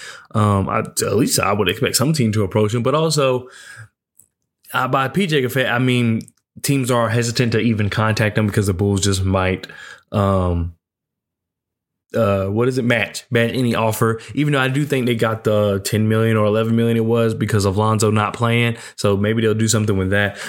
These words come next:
I don't know. It's, it's weird because there's a t-, there's a few teams who are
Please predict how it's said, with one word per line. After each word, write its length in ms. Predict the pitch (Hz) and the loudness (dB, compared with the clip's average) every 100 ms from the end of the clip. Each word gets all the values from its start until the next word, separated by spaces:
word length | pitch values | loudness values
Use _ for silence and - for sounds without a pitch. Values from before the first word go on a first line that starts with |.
| 143 | -6
I 60 | - | -2
don't 120 | 330 | 0
know. 140 | 240 151 | 0 0
It's, 140 | 156 | -2
it's 180 | 156 160 | -2 -2
weird 360 | 139 202 156 139 | 0 0 0 0
because 240 | 139 147 | 0 0
there's 180 | 180 214 | 0 0
a 80 | 156 | -2
t-, 160 | - | -4
there's 160 | 160 208 | -2 0
a 120 | 190 | -2
few 380 | - 156 175 180 | -2 -2 0 0
teams 440 | - 160 175 180 | 0 0 2 0
who 240 | 165 151 135 | 0 0 2
are 540 | 135 127 120 110 107 | 2 2 2 0 -4